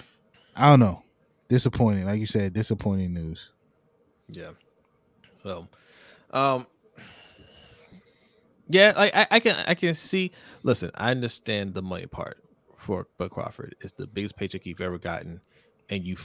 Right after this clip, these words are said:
Speaker 2: you fight to make money, right? That, that's what you're in the sport for. And they're telling you, I, I'm sure that they were telling him, "Look, it's your biggest payday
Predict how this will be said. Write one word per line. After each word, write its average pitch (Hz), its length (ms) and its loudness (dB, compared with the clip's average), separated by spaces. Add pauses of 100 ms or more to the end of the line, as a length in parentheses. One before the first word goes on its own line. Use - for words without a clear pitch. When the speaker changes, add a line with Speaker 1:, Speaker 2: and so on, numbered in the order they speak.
(220)
Speaker 2:
you 95 180 -4
fight 104 380 0
to 101 60 -6
make 95 200 -6
money, - 280 -14 (760)
right? 80 240 -8 (280)
That, 90 220 -8
that's 92 180 -8
what 98 120 -12
you're 95 80 -4
in 87 80 -6
the 85 60 -8
sport - 320 -6
for. - 260 -10 (680)
And 92 560 -2 (680)
they're 110 100 2
telling 107 400 2
you, 104 280 0
I, 110 180 -2
I'm 117 80 -2
sure - 540 2 (380)
that 95 320 -4
they 95 100 -2
were 95 100 -4
telling 87 340 -4
him, 87 240 -8 (600)
"Look, 95 240 -4 (680)
it's - 120 -14
your 95 80 -8
biggest 107 280 -4
payday 120 500 2